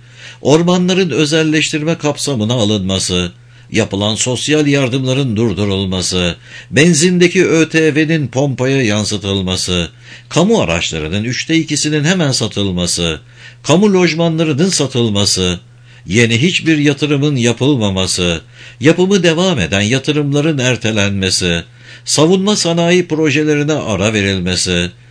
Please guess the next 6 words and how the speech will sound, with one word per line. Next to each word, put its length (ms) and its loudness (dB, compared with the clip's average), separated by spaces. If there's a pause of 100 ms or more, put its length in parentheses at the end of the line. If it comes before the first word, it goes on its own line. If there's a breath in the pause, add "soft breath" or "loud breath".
(260 loud breath)
Merkez 540 2
Bankası 440 -4
Başkanı'nın 640 -2
özerkliğini 680 0
güçlendirmek 760 -2
için 360 -2